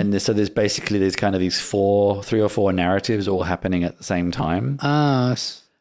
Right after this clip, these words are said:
Speaker 2: okay.
Speaker 1: Uh, and it's, it's quite strange 'cause you're not really sure which story you're following a lot, and if the stories interconnect or something like that.
Speaker 2: Ah.
Speaker 1: It's quite interesting, but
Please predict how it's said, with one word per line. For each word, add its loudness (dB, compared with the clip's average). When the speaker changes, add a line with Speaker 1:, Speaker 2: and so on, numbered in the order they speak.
Speaker 2:
okay. -4
Speaker 1:
Uh, 4
and 0
it's, -4
it's 0
quite 0
strange 0
'cause -2
you're 2
not 0
really 4
sure 4
which 2
story 4
you're 4
following 4
a 2
lot, 4
and 0
if -4
the -2
stories 2
interconnect -2
or -2
something -2
like 2
that. 4
Speaker 2:
Ah. 4
Speaker 1:
It's 0
quite 0
interesting, -2
but 0